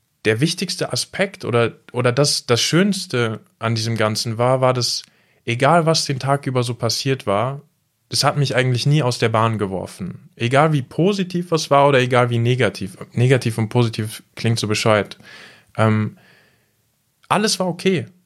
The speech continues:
Egal was irgendwie so in mein Leben getreten ist, war so, "Hey, easy, Mann.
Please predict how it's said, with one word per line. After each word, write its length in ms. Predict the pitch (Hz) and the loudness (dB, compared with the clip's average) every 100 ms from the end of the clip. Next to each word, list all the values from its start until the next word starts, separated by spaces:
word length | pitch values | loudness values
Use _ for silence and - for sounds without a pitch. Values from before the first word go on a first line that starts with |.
| _ - | _ -2
Egal 440 | 139 139 180 190 | 0 4 4 4
was 220 | 165 180 | 2 0
irgendwie 260 | 151 165 156 | 0 2 2
so 120 | 135 | 2
in 60 | 139 | 2
mein 140 | 127 | 2
Leben 240 | 147 180 160 | 2 2 2
getreten 460 | 143 151 147 143 | 0 -2 -2 0
ist, 320 | 135 139 - | -2 -2 0
war 100 | 127 | 2
so, 180 | 127 131 | 2 0
"Hey, 380 | 131 170 165 - _ _ _ _ _ _ - | 0 0 -2 -6 _ _ _ _ _ _ -8
easy, 300 | 180 190 127 | -4 -2 -2
Mann. 320 | 113 104 110 | -2 -4 -8